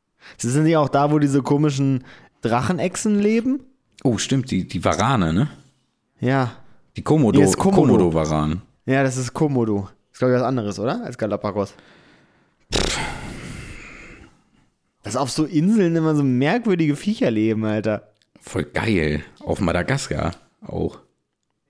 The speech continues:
Speaker 1: Ey, stell dir mal
Speaker 2: Die
Speaker 1: vor, du
Speaker 2: ganzen
Speaker 1: bist irgendwie
Speaker 2: Lemuren.
Speaker 1: so einen, so in der damaligen Zeit irgendwie so einen, was war da? Damals waren nur so merkwürdige Länder irgendwie groß.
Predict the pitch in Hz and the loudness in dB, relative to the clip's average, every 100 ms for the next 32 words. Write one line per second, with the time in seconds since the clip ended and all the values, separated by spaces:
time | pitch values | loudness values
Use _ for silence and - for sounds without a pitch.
0 | _ 139 117 156 196 196 185 151 208 160 | _ -4 0 2 2 2 0 2 2 2
1 | 180 180 180 - 87 165 165 160 151 - | 2 2 2 2 2 2 2 0 -2 -6
2 | - _ 156 160 165 151 151 170 175 165 | -20 _ -4 -2 0 0 0 0 0 2
3 | 156 151 - 180 185 139 135 123 135 139 | 0 0 0 0 0 -2 -4 -2 0 2
4 | 139 131 123 - _ _ _ _ _ _ | 2 0 -4 -18 _ _ _ _ _ _
5 | _ _ _ _ _ _ _ _ - 113 | _ _ _ _ _ _ _ _ -10 -4
6 | 117 143 131 120 117 120 131 120 131 131 | 0 2 2 0 0 0 0 0 0 0
7 | 127 123 139 147 127 117 113 110 113 110 | 0 2 0 0 -2 2 2 2 2 2
8 | 107 110 110 113 117 110 | 0 -2 -2 0 0 0